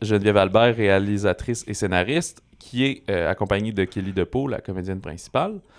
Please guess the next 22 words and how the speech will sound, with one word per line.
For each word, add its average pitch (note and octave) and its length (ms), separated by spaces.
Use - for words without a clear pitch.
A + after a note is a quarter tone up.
Et D3+ 180
s'en A2+ 180
suivra G#2 460
le, G2 420
l'entretien G2 440
où D#3 140
c'est - 160
la F#2+ 80
première C3 200
fois, F3+ 160
là, D#3 100
on D3 100
était A#2 140
rendu, G#2+ 340
euh, F2 280
sky D3 360
is A#2 100
the A2+ 60
limit, A2+ 380
là, B2 120
trois D3 280
personnes C3+ 600